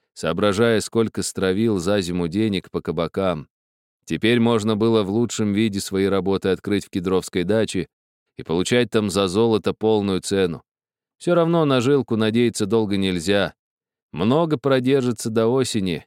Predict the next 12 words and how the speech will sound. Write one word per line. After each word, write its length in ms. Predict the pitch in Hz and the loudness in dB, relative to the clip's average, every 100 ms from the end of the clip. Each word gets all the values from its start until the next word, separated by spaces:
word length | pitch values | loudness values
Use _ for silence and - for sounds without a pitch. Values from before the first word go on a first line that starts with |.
| _ | _
ежели 440 | - 90 98 98 90 | -4 0 0 0 -2
продержится. 800 | 107 107 104 98 76 71 - - _ _ _ _ _ _ | 0 0 2 0 -2 -12 -14 -14 _ _ _ _ _ _
"Бить 320 | 135 190 170 165 | 2 2 4 2
некому 420 | 160 - 135 131 | 0 2 0 4
было 220 | 151 135 | 4 2
старого 440 | - 160 143 127 | 2 2 2 2
черта", 560 | 127 - 160 117 101 87 - _ _ | 0 2 2 2 -4 -8 -10 _ _
вслух 320 | - 101 - | -2 -2 0
ругал 340 | 92 92 98 | 0 2 0
Мыльников 480 | 92 101 90 85 87 | 2 0 -2 -2 -4
самого 380 | - 90 92 87 | -4 -4 -2 -2
себя. 380 | - 87 87 | -2 -2 -2